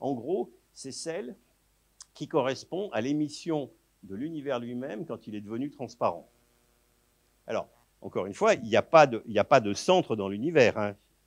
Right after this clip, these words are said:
Soyons, soyons bien clairs. C'est simplement que nous,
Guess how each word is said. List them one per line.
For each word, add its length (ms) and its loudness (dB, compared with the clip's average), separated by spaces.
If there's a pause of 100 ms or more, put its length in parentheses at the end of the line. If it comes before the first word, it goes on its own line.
(120)
Soyons, 420 -8
soyons 260 -10
bien 200 -2
clairs. 300 2 (340)
C'est 140 -10
simplement 460 -2
que 120 -4
nous, 440 4